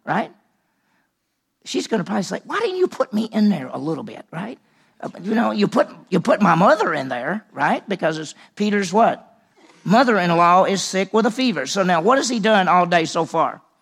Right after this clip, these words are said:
What has he done? He's taught. Now he comes to the house and he heals.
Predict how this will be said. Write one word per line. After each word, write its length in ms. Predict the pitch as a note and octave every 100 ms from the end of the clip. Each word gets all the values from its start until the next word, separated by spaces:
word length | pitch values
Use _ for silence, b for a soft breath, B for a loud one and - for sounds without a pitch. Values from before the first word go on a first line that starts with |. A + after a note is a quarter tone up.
| _ _ _ _ _ _ _ _ _ _ _ -
What 120 | D3
has 60 |
he 80 | G3
done? 320 | G3 E3 - - _ _ _
He's 220 | - A#2+
taught. 520 | - F3 C3 D#3+ - _ b b b
Now 200 | D#3 F#3+
he 80 | B3+
comes 560 | B3+ A3 G#3+ G3+ G3 - - _ _
to 280 | F#3 F3+ F3+
the 140 | E3+
house 640 | E3 G3 D#3 C#3+ F#3 - - _ _ _ _ -
and 200 | D#3+ E3
he 180 | C#3+ D#3
heals. 800 | A#2+ B3+ F#3+ C#3+ F3+ G3+ -